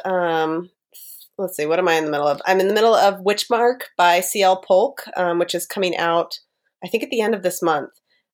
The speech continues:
Um, Bruja Born, I'm almost done with. I'm writing a review on that, um, by Zoraida Cordova, which is amazing. And I'm reading, uh, Red Threads of Fortune by, um, Jiwa Yang.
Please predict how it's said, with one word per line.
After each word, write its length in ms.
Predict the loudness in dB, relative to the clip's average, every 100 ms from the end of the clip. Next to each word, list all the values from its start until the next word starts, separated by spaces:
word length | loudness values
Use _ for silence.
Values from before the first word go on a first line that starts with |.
| 2
Um, 380 | 4 6 4 2
Bruja 400 | 4 4 2 2
Born, 300 | 4 6 4
I'm 120 | 4
almost 420 | 2 2 0 2
done 240 | 2 4
with. 220 | 4 2 2
I'm 140 | 2
writing 220 | 0 2
a 80 | 0
review 300 | 0 0 0
on 180 | 0 0
that, 300 | -2 -2 -4
um, 220 | -4 -4 2
by 140 | 0
Zoraida 380 | 2 2 4 2
Cordova, 500 | 0 2 2 2 0
which 180 | 0 -4
is 100 | -4
amazing. 720 | -2 2 0 0 0 -2 -6 -20 _ _ 0
And 440 | 4 6 4 2 2
I'm 120 | 2
reading, 380 | 2 2 2 2
uh, 200 | 0 0
Red 220 | 2 2
Threads 240 | 0 0
of 100 | -4 0
Fortune 380 | 0 0 -4 0
by, 380 | 2 2 2 0
um, 480 | -2 -2 -2 -6 -12 _ _ -14
Jiwa 380 | -4 2 4 4
Yang. 400 | 2 0 -4